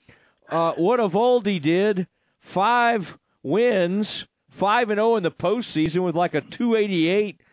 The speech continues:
E R A. I mean, I don't think we can ever think of anybody as a better postseason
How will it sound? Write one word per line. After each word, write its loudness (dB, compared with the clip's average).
E 0
R 2
A. 0
I -6
mean, -4
I -2
don't -2
think -4
we -2
can -4
ever 2
think -4
of -2
anybody 0
as -2
a -2
better 0
postseason -2